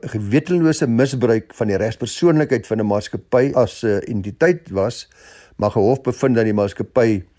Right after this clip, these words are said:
nie as 'n regspersoon geag hoef te word nie. Met ander woorde, daar's nie meer 'n miskeiding tussen die maatskappy en die direkteure nie, en dan kan sulke direkteure of aandeelhouers aan,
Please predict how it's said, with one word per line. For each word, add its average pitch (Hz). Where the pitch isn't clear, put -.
nie 135
as 147
'n 143
regspersoon 110
geag -
hoef 165
te 160
word 156
nie. 135
Met 104
ander 160
woorde, 127
daar's 95
nie 143
meer 135
'n 92
miskeiding 101
tussen 110
die 113
maatskappy 110
en -
die 104
direkteure 104
nie, 127
en 101
dan 104
kan 107
sulke 123
direkteure 117
of 107
aandeelhouers 104
aan, -